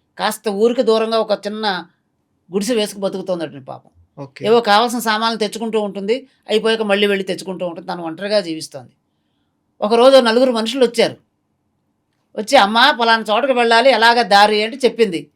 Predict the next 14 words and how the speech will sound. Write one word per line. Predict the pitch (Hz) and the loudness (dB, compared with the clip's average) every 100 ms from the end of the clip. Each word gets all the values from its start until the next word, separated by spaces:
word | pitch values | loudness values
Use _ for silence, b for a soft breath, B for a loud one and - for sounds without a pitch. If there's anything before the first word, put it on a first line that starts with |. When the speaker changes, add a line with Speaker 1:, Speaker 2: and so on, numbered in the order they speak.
| _ _ _ | _ _ _
Speaker 1:
అందులో | 202 214 240 | -2 2 4
ఒకడు | 220 | 4
అన్నాడు, | 208 214 220 | 2 2 2
"ఒరే, | 247 214 214 | 2 0 -2
కాస్త | 208 185 180 | -4 -6 -6
అన్నం | 160 180 262 | -8 -8 -4
తినేసి | 226 220 220 | -4 -4 -6
వెడితే | 185 190 | -6 -6
బాగుండురా" | 180 175 160 160 160 156 | -4 -4 -4 -8 -8 -8
అన్నాడు. | 151 139 127 _ _ _ _ | -8 -12 -20 _ _ _ _
"ఇక్కడెక్కడ | _ 254 254 269 | _ 0 2 4
దొరుకుతుందిరా?" | 269 254 185 214 226 | 4 2 -2 0 4
అన్నాడు | 240 208 208 | 2 2 -2
మరొకడు. | 170 165 160 131 | -4 -8 -10 -16